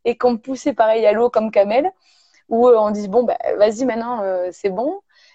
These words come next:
Et finalement, tu dois te retrouver avec n'importe quel moyen à devoir nager, euh, comme un petit chien, euh, dix mètres. Enfin, c'était ridicule, quoi.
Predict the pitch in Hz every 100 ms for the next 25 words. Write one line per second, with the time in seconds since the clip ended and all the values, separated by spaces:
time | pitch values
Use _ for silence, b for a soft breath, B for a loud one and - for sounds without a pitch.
0 | b 185 202 208 190 190 240 247 208 196
1 | 208 - 208 214 190 214 240 247 - 233
2 | 208 190 226 269 214 208 208 208 208 208
3 | 208 247 226 196 185 240 240 233 - 214
4 | - 233 226 202 190 175 185 214 220 302
5 | 196 196 185 - 180 220 214 - 220 -
6 | -